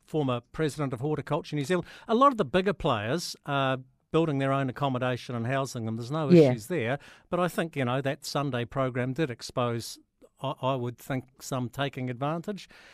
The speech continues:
Speaker 1: And, uh, look, if it's good enough for Kiwis, it's gotta be good enough for the R S E workers.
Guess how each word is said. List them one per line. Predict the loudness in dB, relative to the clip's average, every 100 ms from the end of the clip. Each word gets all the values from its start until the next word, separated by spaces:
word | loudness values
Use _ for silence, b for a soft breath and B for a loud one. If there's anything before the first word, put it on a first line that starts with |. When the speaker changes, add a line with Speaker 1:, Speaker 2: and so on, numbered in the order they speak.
| b
Speaker 1:
And, | -6 -2 0 0
uh, | 2 4 4 2
look, | 0 -2
if | -4
it's | -6 -4
good | 0
enough | 2 0 -2
for | -6
Kiwis, | -6 -2 0 0 -2
it's | -6 -6
gotta | -4 -4
be | -2
good | -2
enough | -2 -2 -4
for | -6
the | -2
R | -2 0 -2
S | -2 -4
E | -4 -2
workers. | -2 -4 -6 -8 -10